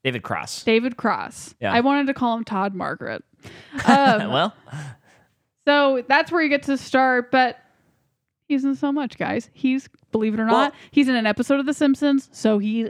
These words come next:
Speaker 2: in.
Speaker 1: <laughs> He's probably on all three, honestly. He's, um,
Speaker 2: You th-, wait, in El Camino?
Speaker 1: he's probably in Robot Chicken, Simpsons,
Speaker 2: Oh.
Speaker 1: and Family Guy.
Speaker 2: Uh, yeah, he's even in Dolomite Is My Name.
Speaker 1: Wow.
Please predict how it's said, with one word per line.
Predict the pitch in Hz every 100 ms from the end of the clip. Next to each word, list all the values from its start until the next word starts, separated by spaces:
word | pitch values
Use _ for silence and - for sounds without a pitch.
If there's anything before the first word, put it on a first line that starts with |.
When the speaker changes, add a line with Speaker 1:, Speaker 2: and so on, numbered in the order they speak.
| -
Speaker 2:
in. | 233 262 269 240 180 131
Speaker 1:
<laughs> |
He's | 160 208
probably | - 196 139 131
on | 123 117
all | 110 117
three, | - 110 104 69 104 -
honestly. | 92 110 95 - 69 92 -
He's, | 127 - - _ - - _
um, | - 147 131 117
Speaker 2:
You | 262
th-, | - _ -
wait, | 233 220 - _
in | 233
El | 220
Camino? | 214 220 233 294
Speaker 1:
he's | 190 208
probably | 226 180 147
in | 120
Robot | 117 127 123 113 73
Chicken, | 123 113 117 107 - _ _ - -
Simpsons, | - 151 139 330
Speaker 2:
Oh. | 320 214
Speaker 1:
and | 160 143 123
Family | 104 101 73
Guy. | 64 52 64 - _
Speaker 2:
Uh, | 254 240 - -
yeah, | 233
he's | 220 247 277
even | 277
in | 254 220
Dolomite | 202 214 208 202
Is | 190
My | 185 -
Name. | - - - _ _ _ -
Speaker 1:
Wow. | 101 117